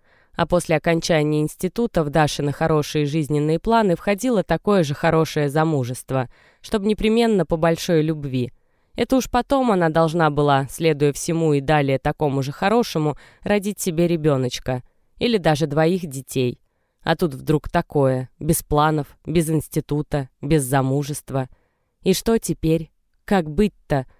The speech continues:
Отдавать на откуп растущей в ней ситуации свою хрупкость, стройность да такую приятную, старательно натренированную во всех местах мышечную упругость?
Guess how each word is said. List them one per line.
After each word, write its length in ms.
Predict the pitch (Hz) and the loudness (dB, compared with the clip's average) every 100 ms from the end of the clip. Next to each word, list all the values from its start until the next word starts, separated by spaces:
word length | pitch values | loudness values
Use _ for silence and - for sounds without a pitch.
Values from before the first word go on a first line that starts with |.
| _ _ _ | _ _ _
Отдавать 520 | - 180 220 226 220 | -4 0 2 2 0
на 160 | 214 202 | 2 4
откуп 340 | 214 - 185 | 2 0 -2
растущей 540 | 185 185 - 220 - 185 | 0 0 -2 -2 -2 -2
в 20 | |
ней 200 | 196 190 | 0 0
ситуации 600 | - 170 196 190 - 180 | -4 -2 2 2 0 -4
свою 320 | - 180 180 | 0 0 0
хрупкость, 480 | - 202 - 196 - | 0 -2 -2 -6 -6
стройность 540 | - 208 190 180 160 | -2 2 2 2 -2
да 80 | 165 | -2
такую 400 | 185 180 202 180 | -4 -2 0 0
приятную, 680 | - 196 196 190 - 170 160 | 0 0 2 2 0 0 -2
старательно 680 | - 180 180 175 - 160 160 | 0 0 2 0 -2 -2 -2
натренированную 840 | 165 175 185 185 185 156 160 160 | -2 -2 -2 2 2 2 2 2
во 140 | 165 | 2
всех 240 | 170 175 170 | 0 -4 -4
местах 460 | 165 - 190 170 | -6 -4 -2 0
мышечную 580 | 185 175 165 - 185 185 | 0 -4 -4 -6 -2 -2
упругость? 640 | 185 220 233 165 139 - | -2 -2 0 0 -4 -8